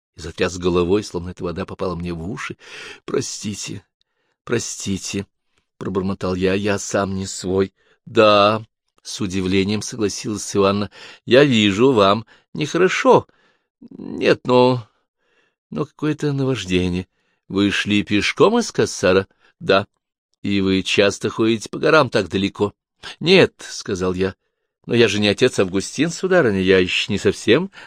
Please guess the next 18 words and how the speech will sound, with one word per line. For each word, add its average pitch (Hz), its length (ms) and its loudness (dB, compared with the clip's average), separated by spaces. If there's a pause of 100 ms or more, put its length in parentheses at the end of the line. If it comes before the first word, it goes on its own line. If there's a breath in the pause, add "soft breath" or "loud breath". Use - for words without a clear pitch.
дряхлый». 202 520 2 (200 loud breath)
«Ну, 131 380 6
разумеется». 101 960 -2 (920)
Она 92 180 -10
произнесла 95 680 0
это 92 160 0
таким 98 320 -6
тоном, 110 360 0
что - 160 -8
я 98 140 2
рассмеялся. 98 720 -8 (1600 loud breath)
«Как - 320 2
вы 160 160 10
умеете 160 580 4
польстить 160 640 2
моей 107 280 6
чувствительной 107 760 0
гордыне? 107 680 4